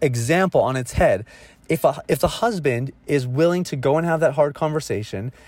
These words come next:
and if he exercises a few practical tools for handling conflict in a healthy way, um, actually, he could get that thing resolved, or at least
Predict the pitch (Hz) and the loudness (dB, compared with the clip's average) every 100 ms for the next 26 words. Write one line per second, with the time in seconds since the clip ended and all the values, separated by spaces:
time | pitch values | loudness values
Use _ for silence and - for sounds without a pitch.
0 | - _ 139 143 147 165 - 196 - 226 | -20 _ -2 -2 -4 -8 -2 -2 0 -2
1 | 185 147 135 139 - - 131 - 156 151 | 2 2 2 -2 -4 -4 -8 -2 -2 -2
2 | 160 - 147 - - 185 101 110 - 127 | -6 -6 -8 -6 -2 0 0 -2 -2 -2
3 | 127 147 165 180 180 - 147 139 131 123 | -2 -2 -2 -2 -4 -2 -2 -2 -4 -4
4 | 117 135 135 120 101 95 - - _ _ | -2 -2 -2 -2 -2 -2 -6 -18 _ _
5 | _ _ - 139 135 135 - _ - 202 | _ _ -2 0 0 -4 -12 _ -4 -4
6 | - - 127 127 - _ _ - 202 202 | -2 -4 -2 -4 -8 _ _ -4 -2 2
7 | 196 202 196 180 165 143 127 131 160 113 | 2 2 -2 -2 0 2 2 2 2 0
8 | 120 - 151 143 - 147 | -6 0 2 2 -2 -10